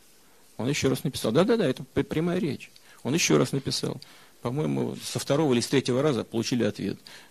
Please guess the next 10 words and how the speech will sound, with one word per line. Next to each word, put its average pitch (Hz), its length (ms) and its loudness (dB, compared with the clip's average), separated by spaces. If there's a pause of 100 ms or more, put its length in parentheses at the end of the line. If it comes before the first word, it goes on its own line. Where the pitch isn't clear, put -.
(120)
Они 123 280 2
граждане, 95 640 2 (240)
э, 95 260 0
Соединённых 110 320 2
Штатов, - 460 -2 (180)
не 113 140 4
лезьте, 147 260 0
мы 101 100 -2
сами 117 200 -4
разберёмся. 95 540 -8